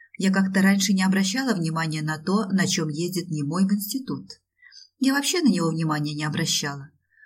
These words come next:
Но теперь могу со всей определенностью сказать, что это – Машина не богатенького парня, не сына олигарха. У того же Сомика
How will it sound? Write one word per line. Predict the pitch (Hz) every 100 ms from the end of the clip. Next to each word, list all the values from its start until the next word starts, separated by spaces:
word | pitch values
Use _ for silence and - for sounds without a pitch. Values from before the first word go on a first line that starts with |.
| - -
Но | 208
теперь | 202 226 - 285 330 - - _
могу | 202 208 196 247 240
со | - 240
всей | 240 226 180
определенностью | 180 185 180 185 180 247 262 - 226
сказать, | - 202 190 165 - - - _ _ -
что | - 180 185
это – | 196 302 - 151 - - _ _
Машина | 190 190 196 269 233 226
не | 214
богатенького | 208 208 254 - 151 147 147 -
парня, | 143 139 - - - _ _
не | 220 233
сына | 247 294 226 160 190
олигарха. | 165 165 156 143 - - - _ _
У | 220
того | 202 214 226
же | 202
Сомика | 214 285 311 185 - 151 -